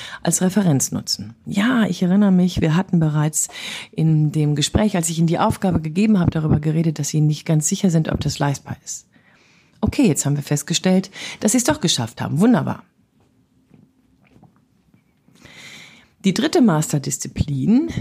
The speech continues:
kommt dann ins Spiel, wenn Sie feststellen müssen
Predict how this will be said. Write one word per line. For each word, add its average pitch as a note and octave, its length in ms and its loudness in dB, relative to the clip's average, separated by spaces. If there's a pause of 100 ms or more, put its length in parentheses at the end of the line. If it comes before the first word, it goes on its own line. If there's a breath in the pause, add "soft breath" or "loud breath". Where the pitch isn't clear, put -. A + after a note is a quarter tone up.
(160)
kommt C3 300 -4
dann D3 200 2
ins F3 220 2
Spiel, A3+ 520 2 (1400 loud breath)
wenn F3+ 220 4
Sie D#3+ 480 2 (280)
feststellen C#3 680 0
müssen E3 580 2